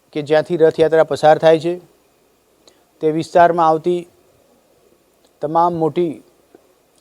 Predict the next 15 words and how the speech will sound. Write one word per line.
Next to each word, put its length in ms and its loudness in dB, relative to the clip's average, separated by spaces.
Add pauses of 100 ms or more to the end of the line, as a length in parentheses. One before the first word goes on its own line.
(120)
કચરો 360 -4
મૂકવાની 440 -2
જે 60 -6
જગ્યાઓ 480 2
છે 160 -6
તે, 180 -4 (1300)
ડ્રેનેજના 680 0 (1000)
પોઇન્ટ 320 -2
છે 140 0 (800)
એ 140 -6
જગ્યાઓ 440 0
ઉપર 220 0 (1040)
એસ 260 -2
ચેક 260 -2
કરી 300 0